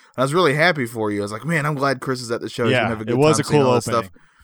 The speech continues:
Speaker 1: And then,
Speaker 2: I
Speaker 1: uh,
Speaker 2: totally, we all popped, dude. We all thought Brock Lesnar was gonna be there for real. Like, "Finally, he's doing it here. This is insane." Nope.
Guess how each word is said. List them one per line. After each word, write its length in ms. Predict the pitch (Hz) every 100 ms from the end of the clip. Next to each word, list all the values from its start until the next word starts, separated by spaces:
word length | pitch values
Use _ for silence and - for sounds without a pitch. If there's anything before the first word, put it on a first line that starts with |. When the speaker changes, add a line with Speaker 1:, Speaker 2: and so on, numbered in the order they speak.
| _ _ - - - 123
Speaker 1:
And 140 | 143
then, 160 | 165 156
Speaker 2:
I 160 | 143
Speaker 1:
uh, 100 | 135
Speaker 2:
totally, 320 | 131 185 180
we 180 | 160 160
all 160 | 170 170
popped, 300 | - 165 160
dude. 180 | - 143
We 120 | 143
all 200 | 143 147
thought 300 | 151 151 143
Brock 240 | 139 135 135
Lesnar 320 | 131 131 131
was 100 | 120
gonna 140 | 127
be 140 | 120 123
there 100 | 123
for 160 | - 123
real. 140 | 120
Like, 140 | 113 110
"Finally, 640 | - 143 156 165 156 131
he's 180 | 113 135
doing 300 | - 160 156
it 120 | 143
here. 380 | 117 151 165 135
This 180 | 127 139
is 140 | 139
insane." 800 | 123 120 - 170 202 196 151 117 120
Nope. 220 | 127